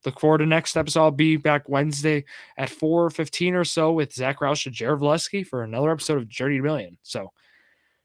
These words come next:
that's all I got here for myself, Drew Skyberg. Thank you all for listening to yet another episode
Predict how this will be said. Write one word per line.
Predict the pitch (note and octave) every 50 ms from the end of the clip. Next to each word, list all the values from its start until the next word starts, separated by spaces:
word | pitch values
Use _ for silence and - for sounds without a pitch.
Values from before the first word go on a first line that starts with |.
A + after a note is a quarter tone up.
| _ _ -
that's | F#3 G#3 -
all | B3 B3
I | A#3+
got | G3+ G#3+ G#3+ G#3+
here | G3 F#3+ G#3 G3+ G3+ G3+
for | - - F3 F3+
myself, | F3+ F3 E3 - - D#3 D#3 C#3+
Drew | - D3
Skyberg. | C3+ - - - D3 D3 D3+ D3 D3 D3 C#3 C#3 C#3+ - _ - - -
Thank | D#3 D#3+ D#3+
you | D#3 D#3
all | D3+ D3
for | C#3+ - C#3+
listening | C#3 C3+ C3+ - C#3+ C3+
to | - C#3
yet | C3 B2
another | C3+ D#3 F3+ G3 G3
episode | F#3+ F#3+ - F#3+ F#3+ F#3